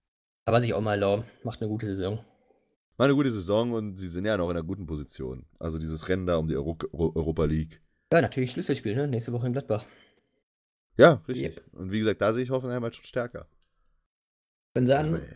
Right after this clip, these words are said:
Speaker 2: aber wenn du mal aufs
Speaker 3: Gladbach vorbeigehen.
Speaker 2: Torverhältnis guckst, ey, die haben plus zehn mehr, also die haben plus zehn besseres Torverhältnis als Gladbach.
Speaker 1: Ja.
Speaker 2: Das ist schon,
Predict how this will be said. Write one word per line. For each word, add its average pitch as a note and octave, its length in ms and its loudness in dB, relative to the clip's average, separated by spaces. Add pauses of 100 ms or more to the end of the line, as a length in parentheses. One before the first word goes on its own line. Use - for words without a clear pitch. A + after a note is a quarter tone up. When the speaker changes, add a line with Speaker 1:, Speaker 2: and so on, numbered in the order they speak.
Speaker 2:
aber - 100 -14
wenn E2+ 100 -4
du G2+ 40 -2
mal F2 100 4
aufs - 80 2
Speaker 3:
Gladbach F2 180 4
vorbeigehen. F#2+ 260 6
Speaker 2:
Torverhältnis F#2+ 400 2
guckst, - 320 -4
ey, F2+ 160 0
die F#2 100 2
haben G2+ 240 0 (240)
plus - 380 6
zehn C3+ 320 2
mehr, B2 340 2
also G2 180 0
die G2+ 60 4
haben F#2+ 100 -2
plus D3+ 300 0
zehn C3+ 220 -2
besseres - 320 -8
Torverhältnis E2 520 -2
als D#2+ 160 -4
Gladbach. - 400 -8 (720)
Speaker 1:
Ja. - 160 -8 (540)
Speaker 2:
Das F#2+ 140 -10
ist - 180 -4
schon, A#2+ 380 4